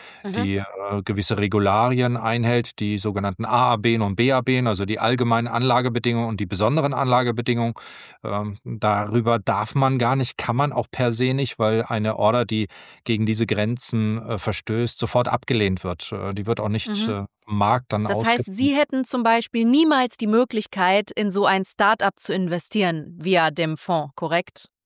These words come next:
Speaker 2: Völlig,
Speaker 1: Mhm.
Speaker 2: völlig, äh, absurd. Unsere D-, Dinge können wir sekündlich an der Börse kaufen und verkaufen, äh,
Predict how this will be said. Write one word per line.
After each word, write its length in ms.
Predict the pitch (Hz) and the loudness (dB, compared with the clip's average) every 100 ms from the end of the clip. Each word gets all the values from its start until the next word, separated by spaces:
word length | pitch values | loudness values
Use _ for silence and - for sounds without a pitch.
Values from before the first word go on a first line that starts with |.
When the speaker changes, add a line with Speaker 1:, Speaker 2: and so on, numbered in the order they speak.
| _ | _
Speaker 2:
Völlig, 260 | - 113 117 | -2 0 0
Speaker 1:
Mhm. 60 | - | -2
Speaker 2:
völlig, 760 | - - 120 117 117 - - | -14 -4 0 2 0 -2 -6
äh, 60 | 113 | -6
absurd. 640 | 107 104 - 123 131 127 | 0 0 0 2 2 2
Unsere 420 | 113 113 113 107 | 0 4 4 2
D-, 220 | 104 135 | 0 -8
Dinge 320 | 113 113 127 101 | -4 0 0 0
können 280 | 117 110 | -2 0
wir 260 | 107 104 104 - | 0 0 0 -4
sekündlich 760 | 123 104 - 123 127 123 113 117 | -6 -4 -2 -2 0 0 0 0
an 100 | 107 | -2
der 100 | 95 | 2
Börse 360 | 104 104 101 | 2 2 0
kaufen 420 | - 117 120 - | -2 0 0 -2
und 140 | 120 113 | -4 -2
verkaufen, 680 | - 120 - 117 127 107 92 - - - _ | 0 -2 2 0 2 -4 -6 -12 -20 -20 _
äh, 220 | 113 104 | -6 -6